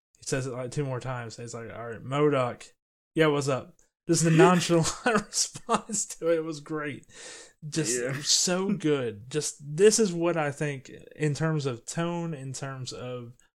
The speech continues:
Speaker 1: quality, that's what I wanted the movie to be. Instead, we just got a good, sizable section of it, which is fine, and this was still a really fun movie. But
Speaker 2: Yeah.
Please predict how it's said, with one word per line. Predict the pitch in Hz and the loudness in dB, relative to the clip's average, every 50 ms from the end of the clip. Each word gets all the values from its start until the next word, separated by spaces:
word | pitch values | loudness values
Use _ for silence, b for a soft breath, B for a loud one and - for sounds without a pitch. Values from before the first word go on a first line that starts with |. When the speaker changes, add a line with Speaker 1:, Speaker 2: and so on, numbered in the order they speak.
| _ _ | _ _
Speaker 1:
quality, | - - 151 139 151 156 160 165 170 170 165 165 _ _ _ _ _ - | -10 -8 -6 -4 -2 -2 0 0 0 -2 -2 -4 _ _ _ _ _ -6
that's | 151 151 160 - | -4 -4 -4 -2
what | 170 160 | -2 -2
I | 156 | -2
wanted | 151 143 139 131 | -2 -4 -6 -8
the | 127 123 | -8 -8
movie | 120 117 117 110 113 113 | -8 -8 -8 -10 -10 -12
to | 110 113 | -12 -14
be. | - 113 113 110 - _ _ _ _ _ _ _ - | -14 -16 -18 -18 -20 _ _ _ _ _ _ _ -10
Instead, | 139 127 - - - 156 147 135 | -8 -6 -4 0 2 2 2 2
we | 139 139 135 | -2 -2 0
just | 143 139 127 - - | 0 -2 -2 -2 -4
got | 135 123 123 113 | -6 -6 -6 -8
a | 95 123 120 120 113 117 _ _ - - | -8 -8 -8 -8 -10 -14 _ _ 0 4
good, | 190 190 185 180 170 151 135 | 4 6 6 6 4 4 2
sizable | - - 175 147 160 165 147 147 139 143 139 | 0 0 0 2 0 -2 -2 -2 -4 -6 -6
section | 127 - 135 127 117 - - - 123 117 | -4 -6 -6 -6 -8 -10 -14 -16 -16 -14
of | 113 110 107 110 | -14 -14 -14 -16
it, | 110 - _ _ _ _ _ _ _ _ _ - | -16 -18 _ _ _ _ _ _ _ _ _ 0
which | 156 160 156 - | 0 0 2 2
is | 180 170 | -2 -2
fine, | - - 156 139 135 131 131 131 131 - | 0 -2 -2 0 0 -2 -2 -4 -6 -10
and | - 135 139 143 | -8 -6 -4 -4
this | 143 143 - 147 | -4 -4 -4 -4
was | 135 131 | -6 -6
still | - - 151 143 135 | -2 -2 0 0 0
a | 135 | -2
really | 127 135 131 127 123 120 | -4 -4 -4 -4 -6 -8
fun | - 135 123 120 117 117 | -8 -10 -10 -10 -10 -12
movie. | 117 117 113 110 113 110 - _ _ _ _ _ _ _ _ - | -12 -12 -12 -10 -12 -14 -16 _ _ _ _ _ _ _ _ -12
But | 110 110 104 98 - 143 | -10 -10 -10 -8 -8 -6
Speaker 2:
Yeah. | 135 123 117 120 131 | -4 -2 -2 -2 -4